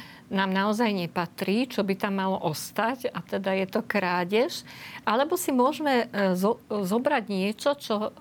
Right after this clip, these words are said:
možno, e, aj zamestnávateľ povedal, že ak ušetríte tieto,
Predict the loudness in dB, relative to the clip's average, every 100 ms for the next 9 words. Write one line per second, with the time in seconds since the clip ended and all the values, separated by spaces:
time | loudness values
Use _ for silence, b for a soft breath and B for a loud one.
0 | -6 -2 -2 2 2 2 0 -4 -4 -6
1 | -8 -6 -2 -2 2 2 2 2 2 2
2 | 0 0 -2 0 2 2 2 2 2 2
3 | -2 -4 B B B -4 -4 -4 -6 0
4 | 0 2 0 2 0 0 -2 2 0 0
5 | 0 0 0 -4